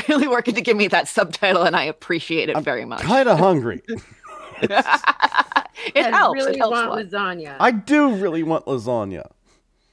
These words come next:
Speaker 1: We're actually making lasagna tomorrow. I, uh, we're, but it's, uh, do you like, uh, spinach and goat cheese?
Speaker 2: God, no.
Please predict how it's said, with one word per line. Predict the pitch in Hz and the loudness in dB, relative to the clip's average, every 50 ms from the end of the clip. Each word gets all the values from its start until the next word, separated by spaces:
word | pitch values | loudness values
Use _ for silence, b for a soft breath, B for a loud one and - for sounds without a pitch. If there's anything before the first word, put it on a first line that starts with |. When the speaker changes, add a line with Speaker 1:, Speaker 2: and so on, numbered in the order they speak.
| _ _ | _ _
Speaker 1:
We're | - - 214 247 | -8 -4 -2 0
actually | 262 254 - - - 247 | 0 -2 -2 -4 -4 -2
making | 240 240 - 254 247 226 | 0 0 -2 0 0 0
lasagna | 226 208 220 214 220 220 220 214 | 0 2 2 0 0 0 -2 -2
tomorrow. | - 214 208 190 220 247 208 170 | -2 0 0 2 2 4 4 4
I, | 165 170 175 - - - - | 4 2 0 -2 -4 -4 -4
uh, | 175 | -2
we're, | 165 185 180 - - | 0 0 -2 -2 0
but | 180 185 185 | 0 0 0
it's, | 180 _ - - | 0 _ -2 0
uh, | 185 170 165 165 160 165 160 - - _ _ - - _ - | 2 4 4 4 4 2 0 -2 -8 _ _ -20 -20 _ -8
do | - | -2
you | 196 196 | 0 2
like, | 185 196 190 185 185 _ _ - _ - _ _ _ _ _ _ _ - | 4 4 4 2 0 _ _ -20 _ -20 _ _ _ _ _ _ _ -4
uh, | - - 170 160 151 147 - - | 0 2 2 4 2 2 0 -4
spinach | - - - 202 202 190 - - | -8 -6 -2 0 0 0 0 -2
and | 175 156 | 0 4
goat | 170 165 - - | 6 4 4 4
cheese? | - - - - - - - - - - B B B B B B B B B B B _ - 98 101 | 0 -6 -6 -6 -6 -10 -14 -16 -18 -20 B B B B B B B B B B B _ -20 -14 -6
Speaker 2:
God, | - 113 123 135 139 107 104 | 0 2 4 4 4 2 2
no. | 117 117 117 117 110 101 87 80 78 - | 0 2 2 2 2 2 0 -2 -8 -12